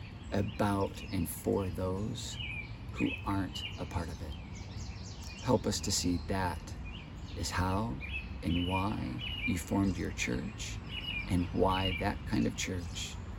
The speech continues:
is the best church for us. And I pray now that as we sign off, you would help us to grow and remain open, alert, expectant,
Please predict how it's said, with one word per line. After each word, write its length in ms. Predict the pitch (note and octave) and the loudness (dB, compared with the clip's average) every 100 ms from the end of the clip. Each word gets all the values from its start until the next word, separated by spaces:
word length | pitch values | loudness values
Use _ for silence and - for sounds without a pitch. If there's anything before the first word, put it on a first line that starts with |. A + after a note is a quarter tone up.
| - - - - | -6 -8 -8 -2
is 140 | - - | -2 0
the 100 | F2+ | 0
best 320 | F#2+ F2 - | 0 0 0
church 580 | F2+ E2 - - - - - - - | -2 -2 -2 -2 -4 -6 -8 -6 -4
for 120 | - - - | -2 -2 -4
us. 260 | - - - - - - - - - - - - - - - - - - - - - - - - - - | -4 -2 -2 -4 -8 -8 -8 -8 -8 -8 -8 -8 -8 -8 -8 -8 -8 -8 -8 -8 -8 -8 -8 -8 -8 -4
And 80 | F#2+ | -2
I 40 | |
pray 180 | E2+ G#2+ | 4 6
now 240 | G#2 F#2+ F#2 | 6 6 2
that 140 | F#2 | 0
as 140 | F2 | 0
we 60 | F#2+ | 0
sign 340 | - G2+ G#2 | 2 4 4
off, 220 | F2 D#2+ D#2+ - | 2 -2 -4 -4
you 120 | F#2 | -2
would 80 | F2 | 0
help 240 | E2+ - | 0 0
us 140 | - - | 0 0
to 100 | A2 | 0
grow 340 | A#2+ A#2+ B2+ | 8 12 12
and 100 | B2 | 12
remain 360 | B2 G#2+ - - - - | 8 6 2 -6 0 8
open, 460 | B2 C#3 C#3 C3+ C3+ - - - - G2 | 8 10 8 8 4 -6 -10 -8 -6 0
alert, 420 | F#2+ A2 A#2 C3+ - - - - - - - | 4 6 6 4 -4 -10 -10 -10 -10 -10 -6
expectant, 1000 | A#5+ - - - - C6+ C6+ C6+ - | -2 -2 2 2 2 0 -2 -2 -4